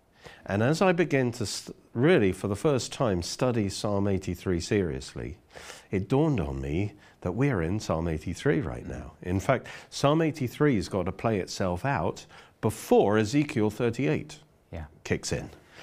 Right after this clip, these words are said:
Speaker 2: Now, that's interesting because, um, you know, there are so many different views on prophecies, you know, the preterist position, it's all, all happened in A D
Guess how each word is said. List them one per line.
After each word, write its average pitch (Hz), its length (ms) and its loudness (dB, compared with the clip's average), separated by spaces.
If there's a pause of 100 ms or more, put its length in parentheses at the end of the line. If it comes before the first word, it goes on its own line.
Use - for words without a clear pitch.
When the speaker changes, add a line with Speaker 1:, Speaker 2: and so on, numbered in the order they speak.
Speaker 2:
Now, 123 140 2
that's 151 240 0
interesting 101 640 -2
because, 113 520 -2 (240)
um, 120 460 0 (960)
you 143 100 -6
know, 139 140 4
there 147 240 6
are 147 180 2
so - 280 6
many 127 180 4
different 113 320 0
views 113 240 4
on 107 140 0
prophecies, 104 800 0
you 113 80 2
know, 107 120 2
the 104 100 0
preterist 113 640 0
position, 104 520 0
it's 92 120 -2
all, 101 280 2
all 104 180 2
happened 95 400 -2
in 92 140 0
A 87 140 -2
D 82 260 -4